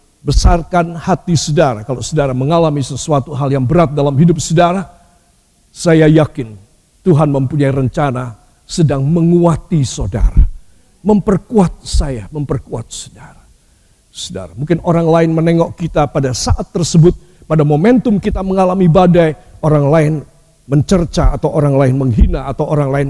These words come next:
tidak peduli. Saudara, no problem, jangan kepikiran tentang orang lain. Saudara, kalau saya kepikiran tentang orang lain, repot hidup saya.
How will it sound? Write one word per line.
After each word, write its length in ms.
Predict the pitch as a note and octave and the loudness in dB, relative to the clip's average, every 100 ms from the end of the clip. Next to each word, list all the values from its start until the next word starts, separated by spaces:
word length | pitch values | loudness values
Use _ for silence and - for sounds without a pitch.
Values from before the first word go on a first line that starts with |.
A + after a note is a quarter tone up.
| B2+ | -4
tidak 240 | F#3 D3 | -2 -2
peduli. 560 | - D3+ C3+ G3 C#3+ G#2+ - _ _ _ _ _ _ _ | -2 0 4 4 4 -2 -8 _ _ _ _ _ _ _
Saudara, 400 | - D3+ C#3+ C3 | -8 -2 0 0
no 160 | D3 D3+ | 0 0
problem, 560 | C3+ D#3+ D3 C3 A#2+ | 0 0 2 0 0
jangan 240 | D#3 C#3 C#3 | -2 -2 -4
kepikiran 640 | C#3+ F3+ - C#3+ A#2+ A#2+ | -4 -4 -2 -2 -2 -4
tentang 160 | A2+ A#2+ | -8 -10
orang 180 | A#2+ A2+ G#2 | -6 -6 -4
lain. 260 | G#2+ F2+ E2+ _ _ _ _ _ _ | -6 -8 -16 _ _ _ _ _ _
Saudara, 480 | - C#3+ G2+ F#2 F#2+ | -14 -12 -12 -14 -8
kalau 160 | C3 B2+ | -4 -2
saya 240 | - F#3 | 0 0
kepikiran 480 | F3 E3 D#3+ E3 D3+ D3 | 0 0 -2 0 0 0
tentang 160 | C#3+ C#3+ | -2 -4
orang 220 | D3 C#3 C3 | -4 -2 -2
lain, 200 | C3 B2+ - _ _ _ | -2 -4 -10 _ _ _
repot 320 | C3 A#2+ C#3 - | -4 -2 -2 -2
hidup 240 | B2+ B2 | -4 -4
saya. 400 | - - G#2+ - | -6 -12 -14 -16